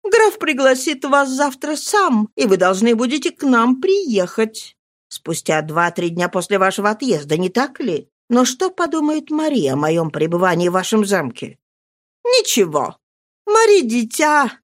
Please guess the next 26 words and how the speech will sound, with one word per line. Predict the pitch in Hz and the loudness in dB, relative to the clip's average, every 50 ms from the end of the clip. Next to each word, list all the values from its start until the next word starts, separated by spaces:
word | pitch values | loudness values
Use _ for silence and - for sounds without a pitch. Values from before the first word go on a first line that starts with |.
| _ - | _ -2
только | 262 247 226 - 214 214 | -2 0 0 -2 -4 -4
что | - - - 233 208 | -4 -2 0 0 0
оставившее | 220 214 - - 247 226 214 214 208 - - 262 240 240 | 0 -2 -2 -2 -2 0 0 0 -2 -2 0 0 0 0
книжки, | 233 277 277 330 359 381 339 - - - 202 | 0 -4 -4 -2 -2 -4 -4 -6 -6 -4 -2
и | 175 175 | -2 -2
которое | 170 - 190 185 - 254 247 247 233 240 240 240 | 0 0 -2 0 2 4 4 4 4 4 2 4
не | 247 254 247 254 | 2 2 0 0
только | - 415 427 370 359 - 220 | -2 0 0 0 0 0 0
не | 202 202 202 | 0 0 0
понимает | 220 214 220 226 233 233 226 226 226 226 - | 0 2 2 4 4 4 4 2 0 0 0
ничего, | 240 247 247 240 - 277 254 247 254 254 254 254 262 _ _ - | 0 0 0 0 -2 -2 0 2 2 2 0 -2 -8 _ _ -2
но | 403 427 440 | 0 2 2
и | 392 330 | 2 2
ничего | 285 254 247 226 - - 240 240 240 | 2 2 0 0 0 2 2 4 4
не | 233 233 226 | 4 4 4
угадает». | 220 208 196 185 180 185 185 202 226 247 285 269 - _ _ - - - _ _ _ _ _ _ _ _ _ _ | 4 2 2 2 0 0 0 -2 -4 -4 -4 -6 -8 _ _ -20 -20 -20 _ _ _ _ _ _ _ _ _ _
«Хорошо, | - - 143 127 135 - - 139 | -12 -10 -8 -8 -6 -6 -8 -6
я | 131 135 156 165 | -6 -6 -6 -4
согласен». | - - 190 190 226 240 220 165 - - 107 101 123 262 _ _ _ _ _ _ _ _ _ _ - | -2 -4 -2 0 2 2 2 0 -2 -8 -12 -16 -18 -20 _ _ _ _ _ _ _ _ _ _ -6
В | 285 294 | -2 0
эту | 381 403 - 392 311 | 0 2 2 2 2
минуту | 302 294 277 277 294 302 302 320 302 240 | 2 2 2 2 0 -2 -2 -4 -4 0
граф | 196 190 202 226 254 - | 0 2 2 2 0 -2
отворил | 277 262 - 190 185 180 180 202 226 233 214 | -6 -6 -6 -4 -4 -2 0 0 0 0 -2
двери | 175 170 170 170 175 180 | -4 -2 -2 -2 -2 -2
гостиной. | 175 196 196 - - - 160 143 131 135 135 135 139 - | -2 -2 -4 -4 -6 -8 -6 -4 -4 -4 -6 -8 -10 -14